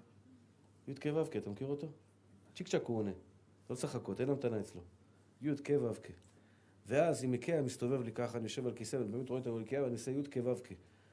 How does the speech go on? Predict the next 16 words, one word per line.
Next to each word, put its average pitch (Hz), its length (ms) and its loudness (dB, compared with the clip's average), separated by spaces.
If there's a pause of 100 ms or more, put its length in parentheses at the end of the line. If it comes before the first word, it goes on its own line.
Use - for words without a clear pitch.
(140)
עכשיו, 127 300 0
זה 113 140 0
היה 131 140 2
כזה, 123 520 0
יוד 131 180 -4
קה 127 140 -4
וו 135 180 0
קה 131 100 -8
כזה... 117 380 -4 (1400)
מסתובב. 117 460 0 (400)
כן, 160 120 0
כן, 196 80 0
אני 143 100 2
אומר 151 120 2
לך 160 80 -2
באמת. 156 420 0